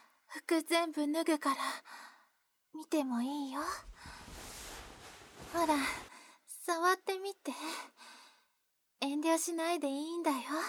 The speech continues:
他人じゃないんだから。うん、そう。好きに触って。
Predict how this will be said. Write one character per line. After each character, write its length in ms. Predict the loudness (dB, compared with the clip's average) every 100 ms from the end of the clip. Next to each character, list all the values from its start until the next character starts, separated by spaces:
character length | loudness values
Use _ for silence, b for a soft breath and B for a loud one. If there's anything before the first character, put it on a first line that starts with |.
| -6 b b b b b _ -4
他 140 | -2
人 240 | 0 0
じ 100 | 0
ゃ 60 | 0
な 160 | 2 0
い 100 | 0
ん 60 |
だ 120 | -2
か 160 | -2 -4
ら。 20 | -2 -4 -6 _ _ _ _ _ _ _ _ _ _ _ _ _ _ -2
う 40 | 0
ん、 20 | 0 -4 B -8 -8 -10 _
そ 420 | -8 -6 -8 -4
う。 40 | -2
好 60 | -2 -6 -8 -10 -8 -8 -10 B -12 -8 -8 0
き 160 | 0
に 180 | 0 -4
触 380 | -4 -4 -4 -4
っ 40 |
て。 200 | -6 -6